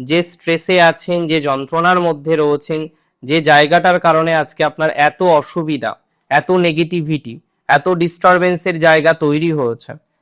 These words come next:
আমি মনে করি আপনাদের খেয়াল রাখতে হবে যাতে নিজের যোগাযোগগুলো বন্ধ না হয়ে যায়, because এর মধ্যে আপনারা অনেক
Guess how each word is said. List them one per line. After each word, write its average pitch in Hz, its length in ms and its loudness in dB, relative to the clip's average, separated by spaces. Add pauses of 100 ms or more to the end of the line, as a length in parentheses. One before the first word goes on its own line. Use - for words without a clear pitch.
(120)
আমি 147 220 -2
মনে 151 260 0
করি 170 340 -4
আপনাদের 135 440 -6 (100)
খেয়াল 151 280 0
রাখতে 160 380 0
হবে 170 200 -2
যাতে 170 200 -4
নিজের 135 440 -8
যোগাযোগগুলো 170 680 -4
বন্ধ 120 300 -6
না 120 200 -8
হয়ে 117 180 -14
যায়, 120 160 -16 (240)
because 175 300 2
এর 190 220 2
মধ্যে 208 360 0
আপনারা 180 380 4 (300)
অনেক 208 460 6